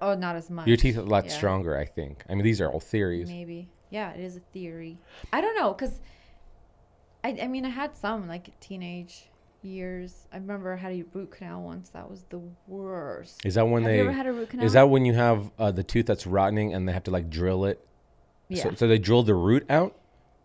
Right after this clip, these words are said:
Speaker 1: Yeah. They, like, go into your root and, like, clean it out.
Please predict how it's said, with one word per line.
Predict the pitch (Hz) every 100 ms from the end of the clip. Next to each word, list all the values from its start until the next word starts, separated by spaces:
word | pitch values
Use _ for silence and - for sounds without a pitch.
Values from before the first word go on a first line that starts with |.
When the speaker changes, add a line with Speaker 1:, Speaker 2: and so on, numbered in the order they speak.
| -
Speaker 1:
Yeah. | 180 156 160 _ _ _
They, | 208 226
like, | 233 226 - - 180
go | 202 214
into | 214
your | 214 170
root | 160 175 123
and, | 165
like, | 151 127 - -
clean | - 185 175
it | 156
out. | 117 - -